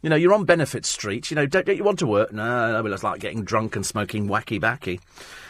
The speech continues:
Uh, the comedy trampolinist, as I've pointed out already this morning, who is a professional circus act,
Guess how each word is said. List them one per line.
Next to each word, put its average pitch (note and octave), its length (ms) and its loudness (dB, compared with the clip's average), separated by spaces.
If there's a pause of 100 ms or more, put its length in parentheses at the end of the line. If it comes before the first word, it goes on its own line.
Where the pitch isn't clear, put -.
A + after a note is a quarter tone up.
(140)
Uh, F3 220 6
the E3+ 80 0
comedy G#3+ 320 4
trampolinist, F3+ 760 4
as A#2+ 120 -2
I've A#2+ 280 -2
pointed C3 260 -2
out A2 200 -4
already B2 360 0
this - 220 -4
morning, D3 360 2 (420)
who C3+ 300 6
is C3+ 120 2
a - 20 2
professional D3+ 480 2
circus F3 400 2
act, - 380 -2